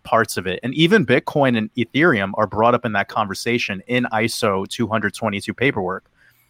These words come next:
So it's pretty interesting. You know, these elites, I believe they're gonna be using something like Bitcoin from now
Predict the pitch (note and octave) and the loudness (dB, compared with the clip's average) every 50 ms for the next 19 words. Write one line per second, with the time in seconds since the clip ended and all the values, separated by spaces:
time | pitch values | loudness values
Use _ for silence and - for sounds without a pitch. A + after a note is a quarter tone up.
0 | _ _ _ - - C3 A#2+ A#2 G#2+ G#2 - - D#3+ E3+ E3+ C#3+ C#3+ D#3+ D3+ B2+ | _ _ _ -2 0 2 2 4 2 0 0 0 2 4 4 4 4 2 2 0
1 | - - A2+ F#2+ F#2+ F#2+ - _ _ _ _ _ _ _ A#2+ A#2+ A#2 A#2 A#2 A2+ | -2 -2 -4 -6 -6 -8 -14 _ _ _ _ _ _ _ 0 2 4 4 4 4
2 | G#2 A#2+ C3 C#3 C3 C3+ A#2+ A2+ A#2 C3 C#3 C3 - - - A2+ A2 G#2 A2+ A2 | 2 2 0 2 2 2 2 2 2 2 0 0 -2 -6 -4 -4 -2 -2 0 0
3 | A#2 A#2 A#2 G2+ A2+ A2+ G#2+ A#2 B2 B2 A#2 G#2+ G2 G#2 A#2+ C3 A#2+ A#2+ A2+ G#2 | 0 0 0 0 0 -2 0 0 -2 -2 -4 -4 -2 0 -2 0 0 -2 -2 -2
4 | G2 - - A#2+ A#2+ A#2 A#2+ A2 G#2 G2 F#2+ F2+ - A#2+ B2 B2 - - B2 G#2 | -4 -2 -2 -2 -2 -2 -2 -2 0 -2 -2 0 0 -2 -2 0 -2 -2 -2 0
5 | G2 G2 F#2+ - _ _ _ _ - - - - B2 A2+ A2+ G#2+ G2+ G2+ G2+ G#2 | 0 -2 -4 -8 _ _ _ _ -20 -8 0 2 2 2 2 0 0 0 2 2
6 | G#2+ B2 C3+ | 4 4 2